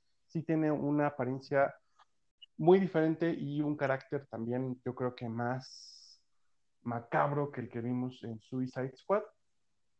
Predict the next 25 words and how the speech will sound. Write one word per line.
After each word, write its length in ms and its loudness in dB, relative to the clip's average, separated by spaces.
pero 180 -2
no 100 -2
dice 220 -2
la 100 2
línea, 420 0
este, 420 -8
digo, 200 0
tampoco 300 -10
estábamos 400 -4
ahí 120 -6
solamente 440 -6
para 200 -12
ver 100 -10
esa 140 -8
línea, 280 -4
la 120 -10
verdad 180 -8
es 120 -14
que 120 -18
esa 240 0
parte 220 0
me 140 -2
resulta 360 -8
muy 300 2
interesante, 640 -4